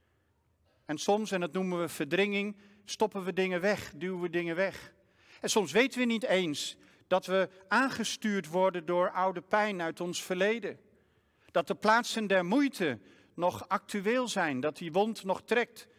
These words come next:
Zoals je een paard leidt en steeds aan een teugel rukjes geeft en je steeds de verkeerde kant op wordt gestuurd in je leven.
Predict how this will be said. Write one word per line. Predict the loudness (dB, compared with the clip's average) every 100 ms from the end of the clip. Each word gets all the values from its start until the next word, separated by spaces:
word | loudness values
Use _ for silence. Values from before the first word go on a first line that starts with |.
| _ _ _ _ _ _ _
Zoals | -4 -2 -2
je | -6
een | -8 0
paard | 0 0 2
leidt | 4 4 0
en | -8 -6
steeds | 0 0 0 -2 -8 -14 _ _ _ _ _
aan | -6 -6
een | 0
teugel | 2 2 2 -2 -2 -2
rukjes | -2 -2 -6 -4
geeft | 0 0 0 -6
en | -8
je | -8
steeds | -2 -2 -2
de | -10
verkeerde | -12 -8 -4 -4
kant | 0 -2 -2
op | -8
wordt | -6 -6
gestuurd | -6 -12 -6 -6 -4
in | -6
je | -2
leven. | -2 -2 -6 -20